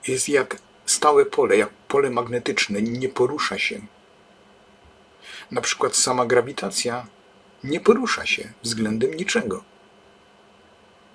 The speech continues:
Jej moc wprawia w ruch wszystkie obiekty, które się znajdą w polu grawitacji. Na przykład spadną. Jednak samo pole grawitacyjne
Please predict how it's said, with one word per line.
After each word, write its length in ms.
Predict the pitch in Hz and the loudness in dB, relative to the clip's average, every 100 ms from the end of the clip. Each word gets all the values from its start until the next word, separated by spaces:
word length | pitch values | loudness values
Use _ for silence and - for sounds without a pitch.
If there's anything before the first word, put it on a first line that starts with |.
| _ _ - - - - | _ _ -20 -16 -16 -8
Jej 240 | 131 113 113 | 0 2 4
moc 540 | 147 175 - - - _ _ _ | 4 4 2 -2 -6 _ _ _
wprawia 520 | - - 117 113 123 107 | -16 -4 0 2 0 -2
w 60 | |
ruch 180 | 117 110 | -4 -6
wszystkie 380 | - - - 117 | -6 -6 4 4
obiekty, 420 | 120 180 - 104 | 4 -6 -6 -8
które 280 | - 113 101 | -6 -2 0
się 200 | - 95 | 0 -2
znajdą 560 | 95 117 170 113 98 98 | -2 -2 0 -2 -6 -8
w 100 | - | -8
polu 300 | - 113 107 | 0 2 2
grawitacji. 680 | 110 104 107 92 90 - - _ _ _ _ _ _ _ _ _ - | -4 -4 -6 -6 -4 -4 -6 _ _ _ _ _ _ _ _ _ -16
Na 80 | 117 | -10
przykład 500 | - - - 104 - - | -8 -8 -4 -6 -6 -6
spadną. 580 | - - 117 98 92 - _ _ - _ _ _ _ _ _ _ _ _ - - | -6 -2 -4 -4 -10 -12 _ _ -20 _ _ _ _ _ _ _ _ _ -20 -6
Jednak 380 | 123 120 120 - | 0 0 0 0
samo 320 | - 190 170 | 2 4 4
pole 420 | 151 156 127 120 | 6 6 6 2
grawitacyjne 840 | 120 117 113 113 113 - 147 143 | 0 0 0 0 0 0 -6 -6